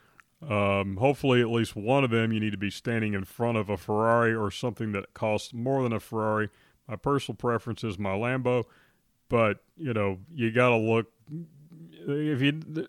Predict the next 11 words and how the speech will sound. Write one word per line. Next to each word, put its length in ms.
I 80
know 160
it's 140
douchey, 440
but 260
if 680
you 100
don't 440
get 300
their 320
attention 920